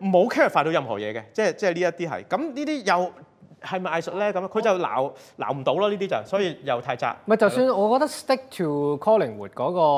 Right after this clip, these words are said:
Speaker 2: 個 definition 呢，即係其實如果用中文用四隻字嚟描述佢，我覺得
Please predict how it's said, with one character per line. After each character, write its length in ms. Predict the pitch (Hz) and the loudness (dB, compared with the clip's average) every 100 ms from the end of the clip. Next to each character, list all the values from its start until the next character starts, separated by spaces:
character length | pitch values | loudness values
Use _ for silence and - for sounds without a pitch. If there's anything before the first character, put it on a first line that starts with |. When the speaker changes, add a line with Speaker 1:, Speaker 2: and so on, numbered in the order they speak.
| 139 | 2
Speaker 2:
個 80 | 151 | 0
definition 480 | 170 175 165 160 113 | -2 0 -2 -2 -6
呢， 400 | 92 123 147 151 | -8 -6 -4 -4
即 120 | 147 226 | -2 -4
係 40 | - | -4
其 80 | |
實 140 | 117 110 - _ _ _ - | -8 -8 -10 _ _ _ -8
如 100 | 147 | 0
果 80 | 233 | 4
用 180 | 262 185 | 4 4
中 200 | 240 226 | 2 2
文 100 | 185 | 0
用 160 | 165 | -2
四 220 | 139 175 143 | -4 -4 -2
隻 160 | 139 | -4
字 180 | 135 127 | -6 -8
嚟 200 | 107 104 | -8 -10
描 260 | 104 107 104 | -12 -12 -10
述 120 | 104 | -10
佢， 140 | 120 123 | -8 -6
我 80 | 139 | -4
覺 80 | |
得 60 | 196 | -4